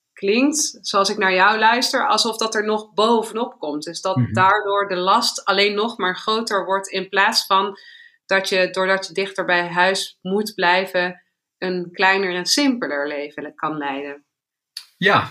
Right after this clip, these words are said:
Speaker 2: en, en misschien, <laughs> misschien is dat gedeeltelijk wel mindset, hè, van hoe wil je het zien? Maar ik denk dat voor veel mensen de praktijk echt heftig is. Ik heb, ehm, ik heb dan zelf een zoon van dertien, maar ik heb, eh, vrienden in mijn leeftijds-, eh, is mijn generatie,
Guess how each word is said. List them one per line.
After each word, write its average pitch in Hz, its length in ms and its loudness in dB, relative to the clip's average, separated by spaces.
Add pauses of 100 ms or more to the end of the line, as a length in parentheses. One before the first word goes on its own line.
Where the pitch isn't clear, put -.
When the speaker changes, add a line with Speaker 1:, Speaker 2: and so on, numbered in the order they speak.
(160)
Speaker 2:
en, 120 240 -2
en 120 140 4
misschien, 139 460 4
<laughs> 131 920 0
misschien 135 260 2
is 123 80 2
dat 123 160 2
gedeeltelijk 123 680 0
wel 113 280 0
mindset, 120 680 2
hè, 202 160 -2
van 123 140 2
hoe 120 180 4
wil 123 200 2
je 117 140 2
het 113 140 -2
zien? 202 400 2 (300)
Maar 131 100 -8
ik 117 80 -2
denk 120 180 4
dat 117 160 0
voor 120 140 0
veel 120 260 2
mensen 123 460 4
de 120 120 -2
praktijk 120 560 0
echt 113 240 0
heftig 110 400 -2
is. 101 160 2
Ik 113 100 -4
heb, 107 180 -4 (100)
ehm, 104 400 -6 (640)
ik 107 100 -16
heb 107 120 -2
dan 107 120 2
zelf 107 240 2
een 107 80 2
zoon 110 220 4
van 107 180 0
dertien, 113 340 2
maar 110 120 0
ik 104 100 -8
heb, - 260 -8
eh, 104 360 -14
vrienden 120 460 2
in 110 80 2
mijn 113 180 4
leeftijds-, 110 640 0
eh, 110 180 -2
is 131 120 2
mijn 110 200 4
generatie, 107 720 0